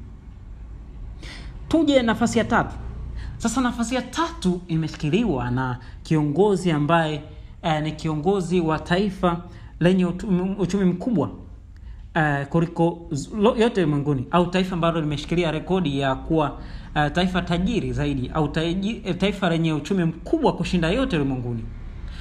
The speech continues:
Huyu ni Donald J Trump, rais wa taifa la Marekani, ambaye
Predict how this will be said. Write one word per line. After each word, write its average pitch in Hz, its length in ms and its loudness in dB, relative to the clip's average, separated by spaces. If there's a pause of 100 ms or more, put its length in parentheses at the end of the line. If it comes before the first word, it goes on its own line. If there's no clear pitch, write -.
(340)
Huyu 294 360 6
ni 233 360 4
Donald 226 580 4 (380)
J 208 520 2 (300)
Trump, 233 640 4 (1800)
rais 202 460 2 (200)
wa 180 300 6 (560)
taifa 196 600 2 (520)
la 165 180 4
Marekani, 170 500 2 (1040)
ambaye 151 520 4